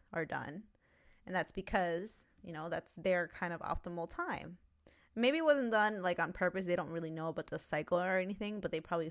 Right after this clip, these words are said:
felt more productive around this time and was like, "Perfect." So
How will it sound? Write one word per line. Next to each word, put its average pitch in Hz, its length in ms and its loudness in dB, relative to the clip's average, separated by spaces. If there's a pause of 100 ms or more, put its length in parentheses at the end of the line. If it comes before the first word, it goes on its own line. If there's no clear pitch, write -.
(140)
felt 160 240 -2
more 160 180 -4
productive 160 560 -2
around 156 240 -2
this 156 160 -4
time 160 420 -2
and 165 120 -4
was 156 160 -8
like, 147 380 -2
"Perfect." - 480 -2 (840)
So 190 460 6